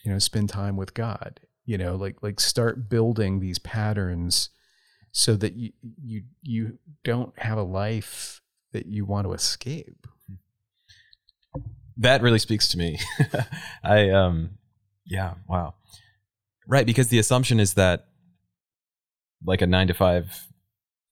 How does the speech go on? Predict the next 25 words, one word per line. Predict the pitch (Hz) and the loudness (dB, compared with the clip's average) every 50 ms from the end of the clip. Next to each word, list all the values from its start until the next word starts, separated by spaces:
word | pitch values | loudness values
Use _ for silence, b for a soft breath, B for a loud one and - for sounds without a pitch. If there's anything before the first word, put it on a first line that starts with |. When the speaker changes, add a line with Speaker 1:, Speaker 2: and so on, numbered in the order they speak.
| _ - | _ -4
Speaker 2:
career | - 98 92 90 90 92 90 85 85 85 92 98 - _ _ - | 2 4 6 6 6 6 4 2 0 -4 -8 -14 -20 _ _ -14
for | - 82 78 78 - - _ _ - - _ _ _ _ _ _ _ - | -12 -10 -10 -10 -14 -18 _ _ -20 -20 _ _ _ _ _ _ _ -10
half | - 82 82 - - | -6 -6 -4 -2 -2
your | 78 78 | 0 0
life, | 78 80 85 - | 0 0 -2 -4
three | - - 87 | -4 -6 -6
quarters | - - 87 85 85 85 | 0 0 2 2 2 2
of | 87 78 | 2 4
your | 80 78 | 4 4
life, | 78 78 82 90 - _ _ _ _ _ _ _ _ _ _ _ _ _ _ _ _ _ _ _ - - - | 4 4 2 0 -4 _ _ _ _ _ _ _ _ _ _ _ _ _ _ _ _ _ _ _ -18 -10 -2
is | 87 90 87 | 0 0 2
a | 92 | 4
waste | 85 95 98 - - | 4 4 4 2 0
of | - | -4
time. | - - - 90 85 78 50 50 50 - - 117 - _ _ - | -4 -2 -2 0 -2 -2 -4 -8 -12 -14 -16 -18 -20 _ _ -8
And | 101 90 | -6 -4
if | - - | -2 -2
you | 98 | -2
could | - 90 80 | -2 -2 -2
get | 87 98 110 101 | 2 4 4 6
out | 92 95 98 90 | 6 6 4 2
of | - - | 0 -2
that | 85 76 69 69 73 - | -2 -2 0 -2 -2 -2
more | 98 95 101 110 110 107 107 | 2 4 6 6 6 4 2
frequently, | - - 110 110 - - - - - 98 110 120 | 2 0 -2 -2 -2 -6 -8 -8 -10 -10 -10 -12